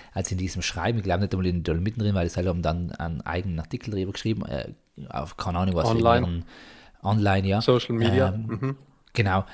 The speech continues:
Speaker 1: Und da haben Sam, ähm, die Notizen geschrieben, ähm, in, in der Arbeit als in, in der Jugendseelsorge, in der Arbeit in der Jugendseelsorge so irgendwie, ähm, gab es auch Schattenseiten.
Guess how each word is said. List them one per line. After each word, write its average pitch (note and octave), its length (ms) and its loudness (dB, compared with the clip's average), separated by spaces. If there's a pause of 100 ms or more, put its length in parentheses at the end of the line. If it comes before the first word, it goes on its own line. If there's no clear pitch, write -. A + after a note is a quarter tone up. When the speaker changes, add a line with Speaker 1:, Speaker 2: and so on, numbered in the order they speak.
(120)
Speaker 1:
Und G#2+ 180 0
da G#2 40 4
haben B2 160 2
Sam, A2 500 0
ähm, F2+ 560 -2 (160)
die G#2+ 80 0
Notizen B2+ 560 -2
geschrieben, B2+ 600 0 (360)
ähm, F2+ 680 0 (760)
in, G#2 520 0 (100)
in G#2 120 0
der G2+ 260 0
Arbeit B2+ 360 4
als F#2 220 0
in, F#2 160 -4 (160)
in - 80 -2
der G2 120 2
Jugendseelsorge, B2+ 840 0
in G#2 120 -2
der F#2 120 -2 (340)
Arbeit A2+ 420 2
in G2 60 -2
der F#2+ 100 0
Jugendseelsorge B2+ 680 0
so B2 120 0
irgendwie, A#2 380 2 (360)
ähm, G2 320 -2
gab G#2 260 2
es A#2+ 120 -2
auch F#2+ 180 4
Schattenseiten. E2 840 -2